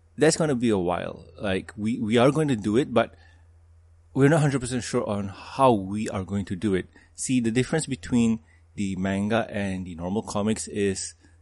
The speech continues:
the format of how each page and how, well, the content is. Um, a good example is when you get a comic. It's just,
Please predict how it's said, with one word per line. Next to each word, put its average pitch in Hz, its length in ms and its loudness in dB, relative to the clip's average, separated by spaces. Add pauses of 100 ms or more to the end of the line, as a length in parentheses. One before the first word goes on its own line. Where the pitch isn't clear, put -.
(100)
the 98 140 -4
format 110 680 0 (100)
of - 500 -6 (460)
how 104 520 2 (680)
each - 800 -8 (680)
page 110 760 -2
and 92 360 -4
how, 98 680 0 (960)
well, 110 360 -2
the 113 300 -8
content 113 360 0
is. 95 320 -2 (160)
Um, 80 420 -12 (360)
a 95 60 -16
good 98 140 -2
example 101 340 0
is 107 280 -2
when 95 140 -2
you 95 200 -2 (640)
get 104 80 2
a 143 80 4
comic. 95 500 -4 (1080)
It's 104 240 -2
just, 104 340 -2